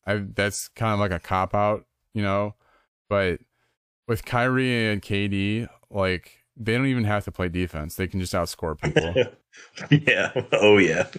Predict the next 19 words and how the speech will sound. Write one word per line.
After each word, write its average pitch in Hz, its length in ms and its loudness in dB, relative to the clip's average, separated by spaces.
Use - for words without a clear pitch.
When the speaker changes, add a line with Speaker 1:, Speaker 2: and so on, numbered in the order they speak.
Speaker 1:
You 123 120 0
know 131 120 2
what 127 60 2
I 117 40 2
mean? 113 180 0
Realistically. 95 840 0
Speaker 2:
What - 120 2
Speaker 1:
So 113 80 2
Speaker 2:
about 110 140 8
the 123 40 8
Warriors, 104 460 8
though? 85 220 6
What 101 100 -2
do 104 60 4
you 110 60 4
think 117 200 4
about 110 200 4
the 90 60 -4
Warriors? 90 560 2